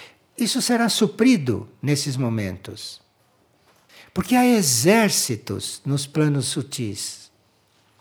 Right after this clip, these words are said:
cuidando disto, cuidando de nós também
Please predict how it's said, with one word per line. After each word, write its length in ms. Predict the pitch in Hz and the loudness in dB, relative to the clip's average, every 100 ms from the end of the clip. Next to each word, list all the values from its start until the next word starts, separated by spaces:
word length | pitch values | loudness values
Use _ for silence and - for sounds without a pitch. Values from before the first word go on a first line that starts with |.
| _ _ _ | _ _ _
cuidando 640 | - 120 110 123 120 110 | -4 -2 0 2 2 0
disto, 540 | 98 101 95 - - 92 _ _ _ _ _ _ | -2 -4 -6 -10 -14 -18 _ _ _ _ _ _
cuidando 420 | - 127 143 170 151 | -4 0 2 2 2
de 140 | 131 | 2
nós 340 | 120 147 170 | 2 2 0
também 640 | - 156 120 143 160 120 | -2 -2 2 2 2 -2